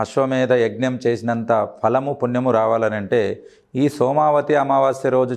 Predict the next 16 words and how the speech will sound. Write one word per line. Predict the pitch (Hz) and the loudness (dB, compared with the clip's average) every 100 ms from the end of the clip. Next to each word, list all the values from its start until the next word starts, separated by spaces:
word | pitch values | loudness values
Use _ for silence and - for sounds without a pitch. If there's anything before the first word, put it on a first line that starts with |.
| 127 | -2
చేసే | 120 - | 0 0
పుణ్యాలతోనే | 117 117 117 117 117 113 170 | -2 -2 0 2 2 0 0
వస్తుంది. | 180 - 87 110 _ _ _ _ _ - - | -2 -4 -16 -18 _ _ _ _ _ -16 -2
అవి | 156 | 0
ఏమేం | 117 139 165 165 147 | 2 2 2 -2 0
చేయవచ్చు | 131 117 - 120 120 - _ _ _ _ - | 2 2 0 -4 -6 -8 _ _ _ _ -2
అనేది | 120 131 127 113 95 - - | 0 2 2 0 -2 -6 -2
ఆ | 113 | 2
రోజు | 117 117 107 | 2 2 0
మనం | 104 107 123 | 0 0 -2
చూసుకుంటే, | 113 - 98 113 170 - - _ _ _ | -4 -2 0 0 -2 -10 -20 _ _ _
especially | 117 - 202 190 151 110 95 90 - - _ _ - | -6 -2 0 2 2 2 -2 -4 -12 -20 _ _ -2
ఆ | 113 | 2
రోజు | 131 120 | 4 2
అశ్వత్థనారాయణుడిది | 101 - 151 - 143 131 127 123 120 117 113 214 107 - _ _ _ _ _ _ _ _ - | 0 0 -2 0 2 4 4 2 0 -2 -2 -4 -8 -20 _ _ _ _ _ _ _ _ -4
ఇక్కడ | - 131 95 95 | 2 2 2 -2